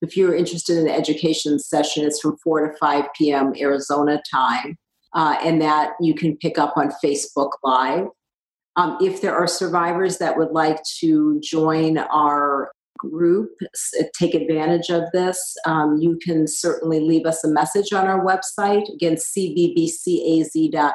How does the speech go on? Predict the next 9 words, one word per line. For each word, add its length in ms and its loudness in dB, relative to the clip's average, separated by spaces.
org, 440 -2
and 120 2
we 140 4
will 220 2
add 240 0
you 240 4
to 80 -2
our 160 2
distribution 960 0